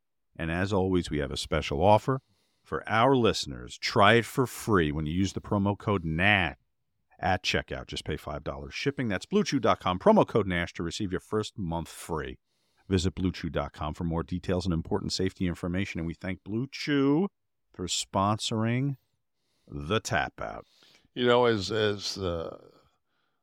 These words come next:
Speaker 2: the federal government tries to, uh, stop,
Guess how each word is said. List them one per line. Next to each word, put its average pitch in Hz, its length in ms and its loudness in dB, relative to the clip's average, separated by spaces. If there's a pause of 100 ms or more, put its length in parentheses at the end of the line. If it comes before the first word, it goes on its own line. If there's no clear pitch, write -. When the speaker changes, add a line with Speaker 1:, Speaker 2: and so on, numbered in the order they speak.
(180)
Speaker 2:
the 87 360 -12 (400)
federal 110 300 0
government 101 520 0
tries 92 460 -4
to, 95 340 -6
uh, 85 220 -6 (1600)
stop, 98 520 2